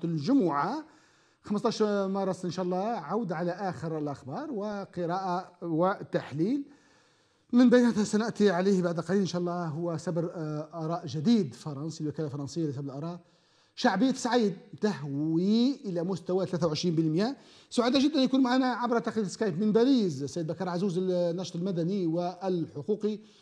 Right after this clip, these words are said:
ومن تونس أستاذ التاريخ بالجامعة التونسية الدكتور مراد اليعقوبي. سي بكر عزوز، مساء النور، صحة شريبتك.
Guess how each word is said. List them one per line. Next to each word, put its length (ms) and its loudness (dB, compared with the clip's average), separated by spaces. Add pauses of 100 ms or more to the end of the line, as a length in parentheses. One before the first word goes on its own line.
(140)
ومن 200 4
تونس 360 4
أستاذ 360 2
التاريخ 540 0
بالجامعة 720 0
التونسية 800 0 (360)
الدكتور 640 0
مراد 420 2
اليعقوبي. 500 0
سي 140 -6
بكر 260 2
عزوز، 360 2
مساء 300 -2
النور، 500 2
صحة 260 -2
شريبتك. 540 -2